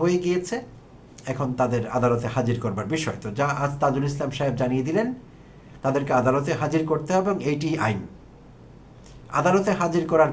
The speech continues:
পর আদালত সিদ্ধান্ত নেবেন তাদের বিষয়ে, তাদেরকে কি করা হবে, তাদেরকে কি জামিন দেওয়া হবে, তাদেরকে কি সেনা হেফাজতে ছেড়ে দেওয়া হবে, নাকি তাদেরকে পুলিশে দেওয়া হবে, এবং যথারীতি অন্যান্য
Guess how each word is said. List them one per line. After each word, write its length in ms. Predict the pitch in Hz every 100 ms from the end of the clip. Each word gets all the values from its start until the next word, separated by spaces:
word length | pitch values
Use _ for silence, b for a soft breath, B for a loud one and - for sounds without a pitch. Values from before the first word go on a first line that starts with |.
| 147
পর 140 | 214 269 - - - - - 139
আদালত 260 | 151 156 156 -
সিদ্ধান্ত 320 | 151 156 147 139
নেবেন 200 | 135 147 139
তাদের 200 | 127 139 135
বিষয়ে, 280 | - 202 285 - B B B -
তাদেরকে 340 | 139 143 143 135
কি 80 | 226 -
করা 160 | 110 90
হবে, 180 | 92 - - - - - - - - - - - - - - - - - - -
তাদেরকে 340 | 120 135 143 143
কি 80 | 135 127
জামিন 260 | 120 156 156
দেওয়া 160 | 180 170
হবে, 160 | 202 165 -
তাদেরকে 240 | 123 131 151
কি 60 | -
সেনা 200 | 160 156 151
হেফাজতে 360 | 156 160 156 165
ছেড়ে 160 | - 175 175
দেওয়া 140 | 170
হবে, 180 | 190 120 - -
নাকি 180 | 135 139
তাদেরকে 260 | 147 156 156 -
পুলিশে 280 | 220 190 139
দেওয়া 140 | 110 95
হবে, 160 | 90 - - B B B
এবং 140 | 135 135 143
যথারীতি 480 | 156 175 165 160 160 151
অন্যান্য 320 | 147 147